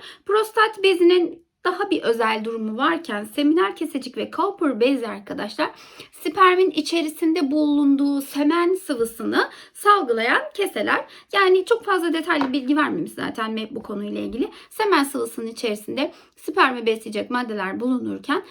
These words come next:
sperm de bulunuyor. Bunu bilin. Prostat bezimiz özellikle arkadaşlar bakın vas deferens buradan geçiyor ya. Ee, aynı zamanda biz üretrada erkekler yani biz demeyeyim de erkekler üretradan,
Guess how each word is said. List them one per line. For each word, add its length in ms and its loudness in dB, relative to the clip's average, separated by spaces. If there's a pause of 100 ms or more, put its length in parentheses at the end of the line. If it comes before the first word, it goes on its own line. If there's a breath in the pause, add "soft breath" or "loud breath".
(120)
sperm 480 -4
de 280 -4
bulunuyor. 460 -4 (260)
Bunu 200 0
bilin. 280 -4 (240 loud breath)
Prostat 540 2
bezimiz 480 2 (680)
özellikle 420 4
arkadaşlar 580 -2
bakın 280 -4
vas 220 0
deferens 560 0
buradan 320 0
geçiyor 340 -2
ya. 220 -2 (480 loud breath)
Ee, 300 0
aynı 420 2
zamanda 560 4
biz 160 2 (160)
üretrada 760 -2
erkekler 640 -6
yani 340 -6
biz 200 -8
demeyeyim 380 -6
de 120 -12 (280 loud breath)
erkekler 640 0
üretradan, 760 -2